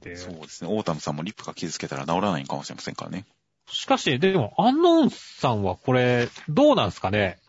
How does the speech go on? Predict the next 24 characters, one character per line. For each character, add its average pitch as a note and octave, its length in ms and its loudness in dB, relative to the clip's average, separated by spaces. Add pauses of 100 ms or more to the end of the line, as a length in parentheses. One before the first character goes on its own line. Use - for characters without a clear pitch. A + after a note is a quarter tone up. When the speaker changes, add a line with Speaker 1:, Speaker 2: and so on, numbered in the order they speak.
(120)
Speaker 1:
あ A2 240 0
の、 G2 480 -4 (480)
一 B3+ 200 2
人 A3 120 2
に C3+ 80 0
戻 C3 240 4
る F3 80 4
だ C3 80 0
け G#3+ 100 2
だ F#3 100 4
か B2 100 0
ら G2 80 0
っ - 60 -12
て - 180 -6
い - 20 -2
う G2 40 -4
の G2 60 -4
は、 F#2+ 260 -6 (200)
強 A#3+ 320 2
が B3 120 4
り F#3+ 120 -2
な G#2+ 100 -2
の F2+ 140 -8 (160)
か、 F2+ 280 -10